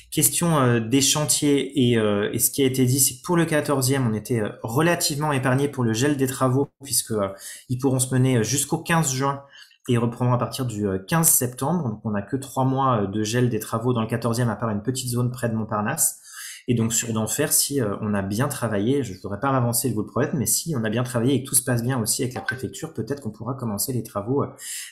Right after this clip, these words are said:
dès le dernier, euh, trimestre, euh, deux mille vingt-quatre. Donc, ça serait, euh, intéressant. Voilà, sur les, la suite de la concertation, donc il faut qu'on, on,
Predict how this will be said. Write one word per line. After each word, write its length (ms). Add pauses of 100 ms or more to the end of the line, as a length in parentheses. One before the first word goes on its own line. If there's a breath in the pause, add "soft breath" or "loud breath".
dès 240
le 120
dernier, 480
euh, 160
trimestre, 640
euh, 240
deux 160
mille 160
vingt-quatre. 500 (560 loud breath)
Donc, 220
ça 160
serait, 280
euh, 340
intéressant. 400 (2250 loud breath)
Voilà, 320
sur 400
les, 260
la 120
suite 160
de 60
la 100
concertation, 640
donc 240
il 40
faut 200
qu'on, 180
on, 440